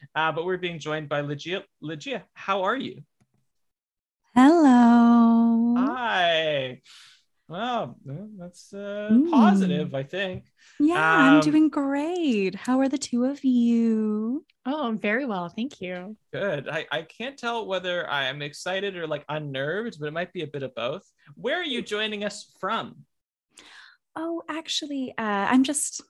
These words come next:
Speaker 2: I'm in my beach house.
Speaker 1: Oh.
Speaker 2: Um, I have a little place. We, we kinda look over some cliffs.
Speaker 1: Uh-huh.
Speaker 2: Um, you know.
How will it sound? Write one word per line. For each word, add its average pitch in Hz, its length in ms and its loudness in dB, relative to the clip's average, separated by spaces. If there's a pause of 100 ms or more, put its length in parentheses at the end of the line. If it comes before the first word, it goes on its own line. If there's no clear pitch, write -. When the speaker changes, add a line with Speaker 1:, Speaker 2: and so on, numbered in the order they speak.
(260)
Speaker 2:
I'm 254 140 6
in 262 140 8
my 285 100 8
beach 262 380 -2
house. - 680 -8 (220)
Speaker 1:
Oh. 202 640 -4
Speaker 2:
Um, 208 380 -6
I - 20 -8
have 254 140 2
a - 20 2
little 226 220 4
place. 196 500 0
We, 226 260 -4
we 226 60 -6
kinda 240 260 2
look 220 200 4
over 202 240 2
some 180 320 -2
cliffs. - 880 -8
Speaker 1:
Uh-huh. 147 200 -6
Speaker 2:
Um, 196 520 -8 (180)
you 359 140 -2
know. - 180 -6